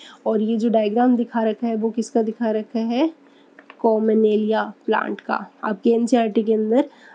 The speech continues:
ये diagram mention किया हुआ है, अगर आप ध्यान से देखोगे तो आपको मिल जाएगा, ठीक है। तो इसका मतलब ये word point of view से बहुत important है। Plus मैंने यहाँ पे आपको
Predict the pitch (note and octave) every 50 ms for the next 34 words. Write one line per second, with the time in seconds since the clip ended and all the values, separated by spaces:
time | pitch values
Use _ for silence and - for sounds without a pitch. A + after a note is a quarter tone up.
0 | - _ - A#3 A3 A3 G#3 G3+ G#3+ G#3 G3 G3+ A3+ A#3 A#3+ A3+ G#3+ G#3 G#3 G#3+
1 | G#3+ G3 - A#3+ A#3+ A#3+ A#3+ - - B3 A3 - - A3 G#3+ G#3 G#3 G#3 G#3 G3+
2 | G3+ G#3 G#3 G#3 G#3+ G#3 G#3 G#3 G#3 G#3 G#3 G3 G#3 G#3+ G#3+ A3 A3+ A#3+ B3 A#3
3 | A3+ A3 A#3 A3+ A3+ C4 C4 - C4 A3+ G#3+ G#3+ - - B3 B3 A#3+ A3+ A3+ A#3
4 | A3 A3+ G#3+ G3+ G3 G3 G3 G3 G#3+ - _ - - - - - _ - C#4 C4+
5 | B3+ A#3 A3 - - - B3 B3 B3 - - C4+ C4 B3 B3 B3+ C4+ B3 C4 B3+
6 | A#3+ G3+ G3+ G#3+ A3+ B3+ B3 - C4+ B3 B3 A#3 B3+ A#3+ A3+ B3 B3 - C4 A3+
7 | G#3+ A3+ A3 A3 A3+ A3+ A3 A3+ A3 G#3+ B3 B3+ C4+ C4+ B3+ B3+ B3+ C4 - C#4+
8 | B3 A#3+ A#3+ A#3+ A#3 A3+ A3+ B3 B3 B3 B3 - A#3 A3+ - - -